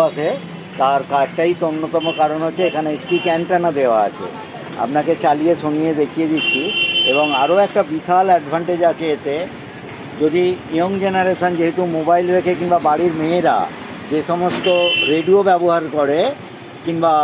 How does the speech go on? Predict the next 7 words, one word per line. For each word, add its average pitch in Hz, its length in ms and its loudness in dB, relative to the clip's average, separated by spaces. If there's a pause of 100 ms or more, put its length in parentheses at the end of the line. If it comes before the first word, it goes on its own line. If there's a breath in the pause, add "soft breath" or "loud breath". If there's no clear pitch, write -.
(180)
মোবাইল 180 360 2
ব্যবহার 151 320 2 (100)
করে, 147 200 2 (440)
সেই 160 140 0 (120)
মোবাইলটা 180 440 2 (120)
এখানে 160 280 -2 (520)
রাখা 156 240 0